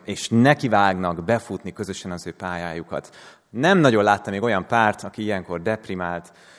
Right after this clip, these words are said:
és azon mereng, hogy, "Ah, milyen szörnyű lesz," vagy, ö, mi minden olyan kihívás áll előttünk, hogy általában reményteliek. És nagyon érdekes látni, főleg, hogyha háttal vannak a nász népnek,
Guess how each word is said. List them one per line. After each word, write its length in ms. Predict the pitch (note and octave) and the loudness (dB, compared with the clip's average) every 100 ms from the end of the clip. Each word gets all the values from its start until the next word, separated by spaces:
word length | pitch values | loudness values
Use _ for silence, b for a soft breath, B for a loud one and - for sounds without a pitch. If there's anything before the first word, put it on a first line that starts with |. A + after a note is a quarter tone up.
| B | B
és 160 | G2 | -8
azon 240 | C3 G2+ F2+ | -6 -4 -4
mereng, 380 | G#2+ A#2 G2 F#2 | 0 0 0 -4
hogy, 200 | F2+ E2+ | -10 -10
"Ah, 300 | G2 - - | -10 -8 -6
milyen 300 | A2+ G#2 F2+ | -2 0 -2
szörnyű 460 | - - G#2 F#2 F#2 | -4 -2 0 0 2
lesz," 400 | A2+ G2 - - B B B | 2 2 -6 -12 B B B
vagy, 360 | F#2+ G2 F#2 F#2+ | -2 0 0 0
ö, 140 | F2+ | -2
mi 180 | G2 C3 | 0 0
minden 400 | A2 F#2+ F2+ F#2+ | 0 2 2 2
olyan 240 | G#2+ F2+ | 2 0
kihívás 540 | F2+ G#2+ G2+ F2+ F2+ - | -2 -6 -2 -2 -2 -2
áll 120 | F#2+ | -2
előttünk, 480 | F#2 E2+ - E2 - | 0 -2 -6 -12 0
hogy 300 | C#3+ G#2 - B B B | 2 2 0 B B B
általában 500 | - C#4 A3+ A2 F#2+ | -4 0 4 6 6
reményteliek. 760 | F#2+ G2+ F#2 E2+ - F2 E2 - | 6 4 2 -2 -6 -8 -8 -12
És 100 | - | -6
nagyon 160 | E3 C#3+ | 0 2
érdekes 340 | B2+ G#2 G2 | 2 2 -2
látni, 460 | C3+ A#2 F#2+ A2+ C3 - - | 2 2 2 -4 -6 -8 -4
főleg, 240 | C#3 G#2 | 0 0
hogyha 260 | G#2 - G2 | -2 -8 -4
háttal 420 | C3+ B2 - F2+ | 0 0 0 -2
vannak 300 | G2 F2+ - | -2 -4 -4
a 40 | |
nász 300 | F#2+ F#2 F2+ | -2 -2 -4
népnek, 440 | - F#2+ - C3+ | -8 -8 -8 -10